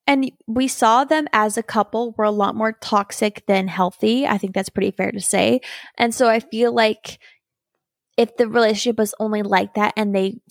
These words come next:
frustrated each other, and if there was no, like, as much heat between them, I really feel like if you're being stuck in life or death situations in a toxic relationship, it makes you kind of disguise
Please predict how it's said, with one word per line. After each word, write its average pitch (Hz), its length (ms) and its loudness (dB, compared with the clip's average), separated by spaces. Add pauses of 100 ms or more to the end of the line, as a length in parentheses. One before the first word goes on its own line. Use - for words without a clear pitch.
frustrated 240 540 -2
each 240 140 -4
other, 262 400 2 (840)
and 226 160 4
if 208 140 0
there 208 120 4
was 196 200 0
no, 202 220 4
like, 196 340 0 (640)
as 208 220 2
much - 200 -6 (220)
heat - 220 -8
between 247 340 -2
them, 277 160 2
I 254 60 6
really 226 240 2
feel 233 100 -12
like 226 160 -2
if 208 80 -6
you're 220 140 2
being 214 180 0
stuck - 340 -2
in 208 100 0
life 196 200 -2
or 202 60 -2
death 202 200 -4
situations 208 840 -4 (460)
in 233 180 4
a 214 80 2
toxic 214 500 0
relationship, 220 760 0 (500)
it 254 140 2
makes 240 340 0
you 247 80 0
kind 226 240 0
of 220 80 -2
disguise 214 800 0